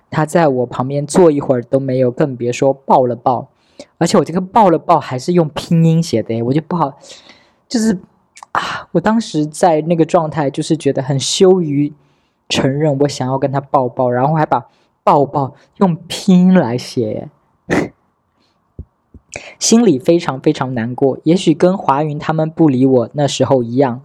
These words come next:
也许还有甚之，反正就是很难过。呃，就是我初中的时候也有经历一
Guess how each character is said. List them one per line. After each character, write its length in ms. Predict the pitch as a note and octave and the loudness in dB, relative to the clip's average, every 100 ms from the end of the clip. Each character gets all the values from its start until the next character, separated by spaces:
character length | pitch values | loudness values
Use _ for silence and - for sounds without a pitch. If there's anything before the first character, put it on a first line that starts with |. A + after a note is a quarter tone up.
| - | -2
也 160 | C3 D3 | 2 2
许 200 | - C3 | 2 -2
还 140 | C#3 | 2
有 180 | C#3 B2+ | 2 2
甚 300 | - D#3+ C3+ | 0 0 -2
之， 300 | - C#3 D3 | -4 -2 -2
反 320 | - A#2+ A2+ | -4 -6 -4
正 200 | D#3 C#3 | -4 -2
就 200 | C3 C#3+ | 2 0
是 180 | C#3 C3+ | 2 -2
很 220 | B2+ B2 | -2 -8
难 200 | A2 C3+ | -8 -6
过。 280 | C3+ D#3 - _ _ - - _ _ _ _ _ _ _ - | 0 0 -2 _ _ -20 -20 _ _ _ _ _ _ _ 0
呃， 180 | F3 E3+ | 4 4
就 140 | G#3 | 2
是 60 | B3+ | 2
我 100 | E3+ | 4
初 160 | E3+ | 2
中 140 | G#3+ A#3 | 2 2
的 100 | F#3+ | 2
时 100 | C#3 | 0
候 60 | |
也 60 | C3+ | 0
有 120 | C3 | 0
经 160 | C3 C#3+ | -2 0
历 220 | C#3 | 2
一 80 | B2+ | 2